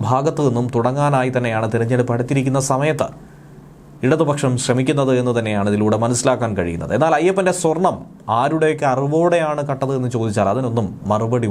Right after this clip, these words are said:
ഉണ്ടാകില്ല. ഇതിനിടയിൽ തന്നെ ഇന്ന് ഹൈക്കോടതിയും ഈ വിഷയത്തിൽ ശക്തമായി തന്നെ പ്രതികരിച്ചിട്ടുണ്ടായിരുന്നു. ശബരിമല സ്വർണ്ണക്കൊള്ളയിൽ സ്വമേധയാ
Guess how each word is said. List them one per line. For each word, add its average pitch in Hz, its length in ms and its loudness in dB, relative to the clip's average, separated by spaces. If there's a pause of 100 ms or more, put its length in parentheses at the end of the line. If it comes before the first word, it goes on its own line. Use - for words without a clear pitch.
ഉണ്ടാകില്ല. 95 460 -2 (520)
ഇതിനിടയിൽ 143 420 4
തന്നെ 160 200 2
ഇന്ന് 143 180 2
ഹൈക്കോടതിയും 123 580 0 (400)
ഈ 127 100 4
വിഷയത്തിൽ 127 380 0 (240)
ശക്തമായി 131 440 -2
തന്നെ 117 200 -2
പ്രതികരിച്ചിട്ടുണ്ടായിരുന്നു. 95 1000 -2 (760)
ശബരിമല 170 440 2 (100)
സ്വർണ്ണക്കൊള്ളയിൽ 139 760 0 (120)
സ്വമേധയാ 151 520 0